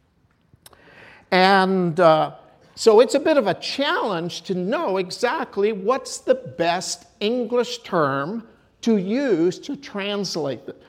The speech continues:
So if you'd go to the next slide, uh, there, the basic definition of this word paraclete is someone who's called to be alongside.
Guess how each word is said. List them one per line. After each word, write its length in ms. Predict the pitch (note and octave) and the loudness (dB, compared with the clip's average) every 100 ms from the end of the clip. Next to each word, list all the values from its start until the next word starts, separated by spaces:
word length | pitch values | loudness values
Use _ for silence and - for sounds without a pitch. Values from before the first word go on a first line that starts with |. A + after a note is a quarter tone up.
| _ - | _ -10
So 220 | - F#3 | 0 0
if 100 | - | 0
you'd 180 | G#3 E3 | -4 0
go 140 | A#3 | 0
to 140 | B3+ | 2
the 120 | G3+ F#3 | -2 -2
next 420 | F3+ F#3 - - | -4 -6 -8 -10
slide, 580 | F3 F3 C#3 A#2+ E3+ B3 - _ _ _ _ _ _ _ | -4 -4 -2 -4 -4 -8 -14 _ _ _ _ _ _ _
uh, 160 | D3 D3+ C#3+ D3 | -2 -2 -2 0
there, 640 | G3+ D4+ C#4 F#3+ G3+ A#3 - - _ | 2 4 2 2 2 -2 -6 -20 _
the 200 | E3+ F3+ | -2 -2
basic 880 | F3 - C#3 G#3 B3+ D#4 - - G4 - - _ _ B2+ | -2 -4 2 6 6 2 -4 -2 -4 -4 -20 _ _ -10
definition 880 | A#2+ G#3 A#3 A#3 A3 E3 - F3 G#3+ - | 0 2 2 -4 -4 -4 -6 -8 -8 -8
of 120 | E3 | -6
this 220 | F#3 - | -6 -6
word 240 | E3+ F3 | -10 -10
paraclete 640 | - C#3+ D#3 F3+ - A#2 F2 - _ _ _ | -10 -8 -8 -10 -10 -10 -12 -20 _ _ _
is 300 | E3+ D3 - | -2 -2 -4
someone 680 | - - B3 C4 C4+ C4 C4+ | -6 0 0 0 -2 -2 -4
who's 320 | G3+ F3+ D#3 | -2 -2 -2
called 800 | - - G3+ G3 G3 G3+ G#3 G3+ - _ _ _ | -6 -8 2 2 2 0 -2 -6 -18 _ _ _
to 100 | - | -6
be 500 | D#3 E3 D#3 D#3+ D3+ - | -2 0 0 -2 -4 -4
alongside. 920 | C3+ C3 C3+ C#3 C3 - G#2 A2 - | -2 -2 -4 -6 -10 -8 -8 -10 -16